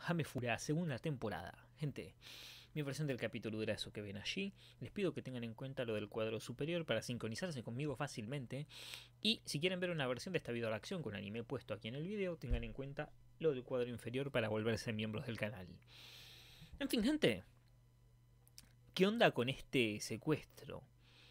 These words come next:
Realmente, ¿cuál es el objetivo del mismo?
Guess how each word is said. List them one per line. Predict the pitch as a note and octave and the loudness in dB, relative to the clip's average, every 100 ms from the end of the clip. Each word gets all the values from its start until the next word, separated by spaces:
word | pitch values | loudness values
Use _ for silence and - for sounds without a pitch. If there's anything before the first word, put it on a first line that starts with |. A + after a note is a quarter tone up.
| - - - - - | -20 -20 -20 -16 0
Realmente, | A#2 G#2+ G#2 G#2 G#2+ G#2 | 4 4 2 -6 -8 2
¿cuál | C3+ E3 | 6 8
es | D#3+ | 6
el | C#3 | 6
objetivo | A2+ - G#2 D#3+ D3 G#2 | 4 2 0 4 6 4
del | G2 | 0
mismo? | G2 G2 - G2+ G2 | -6 -10 -10 -12 -12